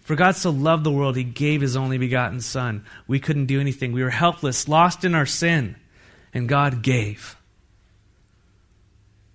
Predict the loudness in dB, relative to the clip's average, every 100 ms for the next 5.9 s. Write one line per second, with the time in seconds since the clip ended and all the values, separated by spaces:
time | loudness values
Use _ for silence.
0 | _ _ _ _ _ _ _ _ _ _
1 | _ _ -20 _ _ _ _ _ _ _
2 | _ -2 2 2 0 -2 0 2 2 -2
3 | -6 -20 _ _ _ _ -6 2 4 4
4 | 2 0 2 2 0 -4 -8 -6 -2 0
5 | 2 0 -4 -6 -4 -2 -2 -4